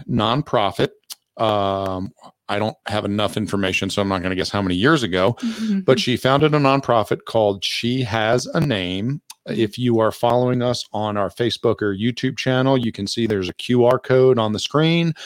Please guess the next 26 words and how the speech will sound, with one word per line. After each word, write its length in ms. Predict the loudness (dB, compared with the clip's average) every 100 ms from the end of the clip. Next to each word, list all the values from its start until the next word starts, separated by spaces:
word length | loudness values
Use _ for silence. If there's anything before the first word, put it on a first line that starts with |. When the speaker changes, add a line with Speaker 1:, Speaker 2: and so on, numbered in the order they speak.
| -18 -12 -2
Speaker 1:
that 120 | 0
you 140 | 0
can 140 | -2 -4
scan 320 | -2 0 0
with 160 | 0
your 80 | -2
phone. 460 | 0 4 4 4 2
Also, 440 | 0 0 2 0
she 200 | 0 0
has 160 | 0 -2
a 60 |
name 260 | -4 -4 -2
dot 240 | -2 -2 0
info 500 | -2 0 2 2 2
is 260 | -2 -4
the 80 | -2
website 580 | 0 0 0 0 0 -2
you're 80 | -6
gonna 200 | -4 -4
wanna 320 | -4 -2 -2
go 240 | 2 4 4
to. 340 | 4 4 4 0 -16 -18 -6
That's 200 | -2 -2
gonna 260 | 0 -2 -2
bring 380 | -2 0 0 0
you 480 | 0 0 0 -2